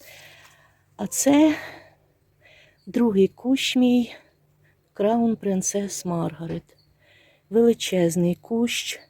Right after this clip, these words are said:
йому вже десять років, у дві тисячі двадцять третьому. Радію завжди, коли дивлюсь на цю красуню. Біля неї також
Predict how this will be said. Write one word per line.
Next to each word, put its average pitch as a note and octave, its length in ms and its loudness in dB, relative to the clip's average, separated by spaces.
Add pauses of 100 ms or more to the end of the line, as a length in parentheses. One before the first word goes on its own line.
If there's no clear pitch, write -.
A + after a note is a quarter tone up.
(720)
йому G3 340 4
вже F3 360 0 (200)
десять F3 540 -4
років, E3 520 -2 (760)
у - 40 -12
дві G3+ 140 0
тисячі - 440 -2
двадцять F#3+ 400 -2
третьому. F#3 580 -2 (1300)
Радію G3+ 500 4
завжди, F#3 480 4
коли F3 280 -2
дивлюсь F#3 480 -4
на F#3 100 -4
цю G3+ 140 -8
красуню. E3+ 680 -2 (1500)
Біля C4 240 4
неї D4 300 10
також - 680 -2